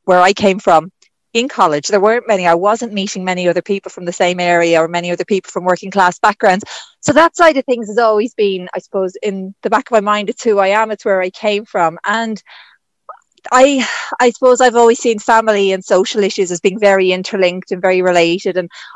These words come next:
I, I feel kids maybe don't have enough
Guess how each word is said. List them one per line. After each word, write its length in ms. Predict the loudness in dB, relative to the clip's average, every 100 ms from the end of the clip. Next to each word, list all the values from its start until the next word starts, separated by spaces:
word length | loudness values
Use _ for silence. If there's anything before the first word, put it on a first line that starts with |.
| 0
I, 360 | 4 4 0 -4
I 60 | -8
feel 240 | -4 -4
kids 300 | -2 -4 -2
maybe 220 | -2 -2
don't 360 | 0 4 4 2
have 240 | 0 0
enough 260 | 0 -6 -8